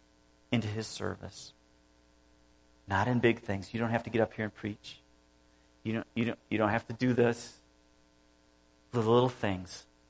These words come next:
The cups of water off to the side, done in faith. Going the extra mile, done in faith. Not, not out of duty. You're freed in Christ.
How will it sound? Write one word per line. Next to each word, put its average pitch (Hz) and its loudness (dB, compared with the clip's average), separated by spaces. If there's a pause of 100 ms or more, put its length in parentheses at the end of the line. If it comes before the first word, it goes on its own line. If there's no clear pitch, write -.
The 117 -2
cups - 0
of 123 -10
water 113 6 (140)
off 98 -8
to 110 -8
the 110 -4
side, 110 2 (540)
done 110 4
in 113 0
faith. 110 0 (600)
Going 117 4
the 120 4
extra 127 2
mile, 117 6 (280)
done 107 0
in 107 -4
faith. 107 0 (1000)
Not, 131 -2 (100)
not 110 4
out 110 6
of 107 -2
duty. 104 -6 (540)
You're 113 -2 (160)
freed 104 -6
in 101 -8
Christ. 101 -4